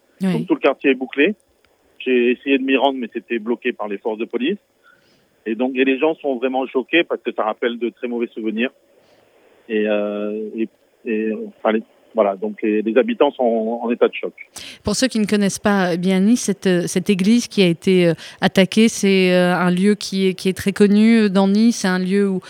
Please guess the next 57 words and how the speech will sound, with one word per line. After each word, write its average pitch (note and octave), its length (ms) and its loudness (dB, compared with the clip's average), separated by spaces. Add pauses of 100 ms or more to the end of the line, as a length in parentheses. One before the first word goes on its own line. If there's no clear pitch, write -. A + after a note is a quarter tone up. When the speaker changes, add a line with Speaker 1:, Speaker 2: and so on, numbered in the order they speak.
(180)
Speaker 2:
Alors, F#3+ 120 4
Speaker 1:
les F#3 120 2
Speaker 2:
c'est D3 60 6
un, - 20 2
Speaker 1:
fidèles G#3 220 4
Speaker 2:
c'est - 80 0
un - 20 4
lieu - 80 2
Speaker 1:
catholiques G#3 240 4
vont - 60 0
Speaker 2:
vraiment, C#4+ 140 0
Speaker 1:
souvent. A3 420 -6 (1080)
Speaker 2:
c'est D3 60 2
un C3 80 4
lieu C#3 120 0
emblématique D3 540 -2
puisque - 260 -12
c'est C#3 60 -4
la, B2 200 2
la B2+ 140 0
grande D#3+ 240 -4
église D#3+ 320 -4
qui D3+ 60 -12
est - 60 -18
sur C3+ 100 -8
la, C#3 120 -6
l'avenue C3 280 -6
principale. A#2 480 -6 (240)
Speaker 1:
Oui. E3+ 340 -6
Speaker 2:
Comme C3 140 -10
on C3+ 60 -4
dirait B2+ 200 0
à C#3+ 60 0
Paris, C3 240 -4
les B2+ 100 -4
Champs-Élysées. B2+ 560 -6 (220)
Speaker 1:
D'accord. G3 280 -6
Speaker 2:
Donc D3 120 -14
là, D3+ 100 4
elle E3+ 80 -2
se D3 100 -10
trouve C#3 220 -6
sur B2 180 -4
l'avenue A#2+ 300 -2
Jean A#2+ 120 -8
Médecin. D3+ 420 -6 (440)
Et A2+ 60 -14
donc, C3+ 300 -6
c'est C3+ 60 -2
une B2 160 0
des A#2+ 120 2
grandes C3+ 300 -2
églises C3 280 -2
de B2+ 120 -2
Nice E3+ 320 -2 (100)
où, A#2+ 460 -6 (360)
voilà, C3 260 4